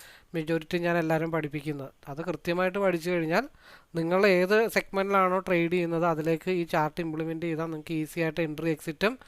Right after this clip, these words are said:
ഹോൾഡ് ചെയ്യാനും കൺസോളിഡേഷൻ സോണൊക്കെ മനസ്സിലാക്കാനും ലോസ് കുറച്ചുകൊണ്ട് മാക്സിമം പ്രോഫിറ്റിലേക്ക് എത്താനായിട്ടും നിങ്ങൾക്ക് തീർച്ചയായിട്ടും സാധിക്കുന്നതാണ്. അത് പ്രൂവ് ചെയ്യാൻ വേണ്ടിയിട്ടുള്ള വീഡിയോസാണ് YouTube-ലും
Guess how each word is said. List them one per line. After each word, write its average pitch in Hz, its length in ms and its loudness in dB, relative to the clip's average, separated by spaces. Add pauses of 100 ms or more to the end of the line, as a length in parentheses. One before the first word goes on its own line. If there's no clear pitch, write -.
(360)
ഹോൾഡ് 165 340 2
ചെയ്യാനും 175 400 4
കൺസോളിഡേഷൻ 165 680 -2
സോണൊക്കെ 165 400 -4
മനസ്സിലാക്കാനും 160 720 -2 (520)
ലോസ് 175 340 6
കുറച്ചുകൊണ്ട് 202 520 4 (340)
മാക്സിമം 185 460 -2
പ്രോഫിറ്റിലേക്ക് 175 580 0
എത്താനായിട്ടും 165 600 -2
നിങ്ങൾക്ക് 156 320 -8
തീർച്ചയായിട്ടും 160 560 -4
സാധിക്കുന്നതാണ്. 151 640 -4 (600)
അത് 170 100 0 (100)
പ്രൂവ് 185 280 0
ചെയ്യാൻ 202 240 6
വേണ്ടിയിട്ടുള്ള 202 420 4 (100)
വീഡിയോസാണ് 175 580 0 (120)
YouTube-ലും 165 500 -4